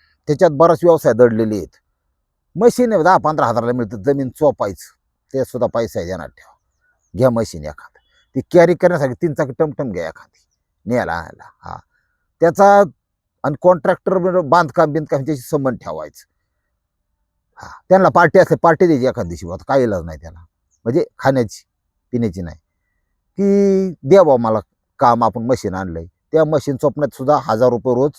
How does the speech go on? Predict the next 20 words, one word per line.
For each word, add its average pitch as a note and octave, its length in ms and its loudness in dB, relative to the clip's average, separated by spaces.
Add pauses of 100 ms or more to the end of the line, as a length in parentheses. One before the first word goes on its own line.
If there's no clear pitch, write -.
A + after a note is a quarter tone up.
(580)
आरामात F3 380 4
मिळू C3 200 -4
शकतो. F2+ 400 -14 (760)
कलर A3 280 6
पेंटिंग C#3+ 440 -2 (1200)
चांगला F#3 280 4
व्यवसाय, D#3 320 2
ध्यानात G#2 220 -4
ठेवा. - 300 -20 (120)
कलर D#3+ 300 4 (520)
देण्याचा D3+ 520 2
जो C3+ 120 -4
व्यवसाय, C#3 320 0 (140)
त्याचं D#3 260 -8
पण F3+ 140 -2
आर्ट D3 280 2
आहे, A#2 80 -4
स्केल G3 320 2
आहे, C3 80 0
ते - 220 -20